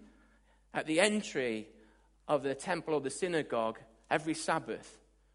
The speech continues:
So as people came into the Sab-, in-, into the synagogue on the Sabbath,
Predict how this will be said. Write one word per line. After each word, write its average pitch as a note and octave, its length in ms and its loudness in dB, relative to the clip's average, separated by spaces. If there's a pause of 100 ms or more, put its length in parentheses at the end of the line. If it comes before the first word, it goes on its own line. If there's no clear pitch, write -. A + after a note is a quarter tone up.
(180)
So C#3+ 200 -2
as D3+ 120 0
people G3 400 -6
came G3 320 -6
into F#3 260 -6
the A#2+ 140 -8
Sab-, D3 340 -6 (440)
in-, C#3 180 -4
into C3+ 300 -10
the C#3+ 60 -8
synagogue A2+ 420 -4
on A#2+ 100 -4
the B2 60 -6
Sabbath, A#2 520 -6